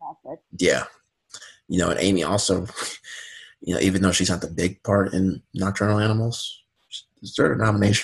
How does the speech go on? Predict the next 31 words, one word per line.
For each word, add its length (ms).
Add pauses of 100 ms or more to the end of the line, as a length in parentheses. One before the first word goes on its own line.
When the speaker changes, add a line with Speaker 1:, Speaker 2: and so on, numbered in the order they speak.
Speaker 2:
for 60
that 140
movie, 240
too. 260 (680)
Speaker 1:
Oh, 200
I 80
think 220
Speaker 2:
Uh, 160 (800)
Speaker 1:
so. 100
Speaker 2:
oh, 40
you 100
haven't 140
seen 200
it? 100 (640)
Speaker 1:
No, 140
I 120
don't 200
like 240
it. 140 (760)
But, 180
Speaker 2:
Uh. 1040 (580)
Speaker 1:
but 260 (180)
talking 280
about 220
directors 560
who 140
should 240
have 180
won, 380
Lynn 340
Ramsey 1120